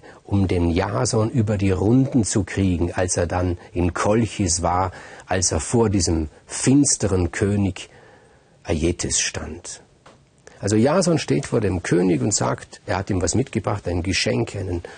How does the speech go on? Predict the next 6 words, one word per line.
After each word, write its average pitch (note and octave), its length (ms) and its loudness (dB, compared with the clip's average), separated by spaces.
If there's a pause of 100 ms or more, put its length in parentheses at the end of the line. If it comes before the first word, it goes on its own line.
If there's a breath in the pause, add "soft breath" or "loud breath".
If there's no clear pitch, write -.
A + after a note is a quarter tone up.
schönen A#2+ 480 2
Vogelkäfig G#2+ 760 0
mit G2+ 100 0
einem F#2 220 0
bunten B2+ 460 0
Papagei. E2 760 -4